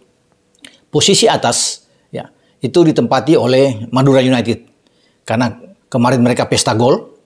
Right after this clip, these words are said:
di Pamekasan dengan delapan gol, tiga gol dilakukan oleh, atau hat-trick oleh pemain Brasil Lu-, Lulinha yang membuat mereka tim asuhan Lefundes ini, Fabio.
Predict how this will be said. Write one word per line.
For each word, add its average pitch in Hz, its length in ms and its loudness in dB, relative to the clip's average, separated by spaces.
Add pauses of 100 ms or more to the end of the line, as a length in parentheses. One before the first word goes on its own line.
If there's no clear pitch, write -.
(360)
di 113 160 -8
Pamekasan 120 560 -2
dengan 110 240 0
delapan 113 320 0
gol, 147 320 0
tiga 120 320 -2
gol 117 260 0
dilakukan 113 1400 -4
oleh, 117 240 0
atau 110 160 -2
hat-trick 127 480 -4
oleh 113 240 -4
pemain 110 480 -4
Brasil 117 320 -2
Lu-, 120 320 2
Lulinha 120 600 2 (520)
yang 107 480 -6 (520)
membuat 117 320 0
mereka 117 480 -2
tim 117 160 -4
asuhan 113 240 -2
Lefundes 117 480 0
ini, 123 80 0
Fabio. 110 640 -2